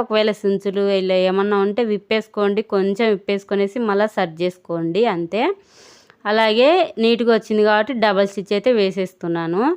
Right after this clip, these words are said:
డబల్ స్టిచ్ వేసుకోవాలండి, లేకపోతే కుట్లు ఊడిపోతాయి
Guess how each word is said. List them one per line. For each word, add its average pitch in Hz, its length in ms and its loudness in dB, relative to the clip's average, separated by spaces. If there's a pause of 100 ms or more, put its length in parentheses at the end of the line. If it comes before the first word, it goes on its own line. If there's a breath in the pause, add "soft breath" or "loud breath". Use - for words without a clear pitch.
(540 soft breath)
డబల్ 202 280 2
స్టిచ్ 233 300 -6
వేసుకోవాలండి, 190 640 2
లేకపోతే 185 420 -2 (120)
కుట్లు 202 240 -2 (120)
ఊడిపోతాయి 180 500 -2